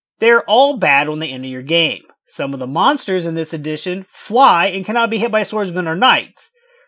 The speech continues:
The archer, hero, or barbarian can hit them no matter what ring they're in, but the correct color is still required. The Wizard's Tower allows you to access magic. These cards have to be drawn up like any other card and traded on your turn.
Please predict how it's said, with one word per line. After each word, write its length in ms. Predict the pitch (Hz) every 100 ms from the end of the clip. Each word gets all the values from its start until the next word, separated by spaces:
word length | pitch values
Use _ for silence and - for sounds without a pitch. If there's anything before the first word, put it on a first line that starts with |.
| _
The 100 | 175
archer, 460 | 180 233 226 262 254
hero, 580 | 214 240 247 247 247 -
or 180 | 214 277
barbarian 560 | 285 285 269 294 226 202
can 140 | 196
hit 260 | 214 285 -
them 180 | 170 175
no 120 | 170
matter 240 | 175 175
what 240 | 175 190 175
ring 320 | 226 262 220
they're 160 | 190
in, 340 | 262 254 214 185 _ _ _ -
but 140 | 254
the 100 | 269
correct 320 | 233 247 247 233
color 340 | 185 165 160
is 100 | 170
still 200 | - 120
required. 600 | 120 - 185 156 107 - _ _ _ _ _ _
The 80 | 170
Wizard's 380 | 220 254 233 -
Tower 240 | 220 262
allows 360 | 277 175 165 156
you 100 | 147
to 140 | 147 147
access 480 | 156 156 156 147
magic. 520 | 139 147 151 120 87 _ 147
These 160 | 139
cards 320 | - 165 160
have 220 | 151 147 135
to 100 | 139
be 160 | 143
drawn 340 | 127 147 147 143
up 160 | 185
like 220 | 139 127
any 160 | 135 131
other 160 | 123 120
card 380 | - 220 220
and 140 | 208 202
traded 360 | - 160 139
on 140 | 131 127
your 100 | 120
turn. 400 | - 208 113